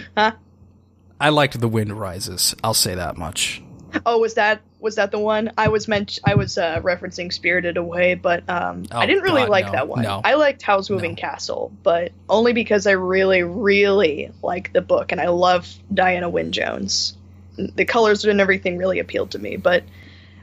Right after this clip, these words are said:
Speaker 1: I never really liked a whole lot that he's done, truthfully.
Speaker 2: Yeah, I, I'm
Speaker 1: Looks good on a
Speaker 2: on the
Speaker 1: poster.
Speaker 2: same page.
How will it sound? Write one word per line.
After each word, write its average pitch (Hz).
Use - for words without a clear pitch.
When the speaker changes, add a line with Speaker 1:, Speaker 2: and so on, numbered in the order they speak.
Speaker 1:
I 190
never 254
really 285
liked 247
a 214
whole 190
lot -
that 185
he's -
done, -
truthfully. -
Speaker 2:
Yeah, 180
I, 165
I'm 208
Speaker 1:
Looks 202
good 214
on 196
a 185
Speaker 2:
on 147
the 131
Speaker 1:
poster. -
Speaker 2:
same 120
page. 104